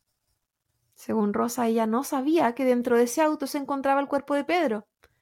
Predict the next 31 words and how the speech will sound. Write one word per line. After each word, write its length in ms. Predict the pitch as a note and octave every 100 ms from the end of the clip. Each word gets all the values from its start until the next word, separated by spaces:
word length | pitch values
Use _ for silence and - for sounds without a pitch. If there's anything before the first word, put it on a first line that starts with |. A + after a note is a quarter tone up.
| _ _ _ _ _ -
y 100 | B3
que 100 | C4
se 120 | C4
había 180 | B3 C4+
enterado 400 | C4+ C4 C4+ B3+
solo 440 | - F#4+ D4+ F4
cuando 260 | - D4+ D4+
la 160 | D4+ D4+
policía 500 | D#4 D#4+ - C4 C#4
se 160 | D#4
lo 80 | D4+
había 240 | C#4+ C4+
dicho 400 | C4 A#3+ - D#4+ - _ _ _
cuando 240 | - C4+ C4+
la 80 |
llamaron 320 | C4 A#3+ A3 A3
a 40 |
declarar. 460 | A3 A3 A#3 A#3 - _ _ _ _ _ _ _ _ _ _ _ _ _ _ _ _ _ _ _ _ _ _ _ _ _ _ _ _ _ _ _
Que 100 | -
en 60 | A3
ese 140 | G#3+
momento 300 | G#3+ G#3+ G#3
le 80 | G#3
dijeron 320 | G3+ G#3+ G#3 - -
presuntamente. 800 | - A3 G#3 F#3+ D4 - _ _ _ _ _ _ _ _ _ _ _ _ _ _ _ _ _ -
Esa 120 | F4
es 60 | A4+
la 80 |
versión 280 | G4 E4 F4
de 80 | D#4+
Rosa. 260 | - -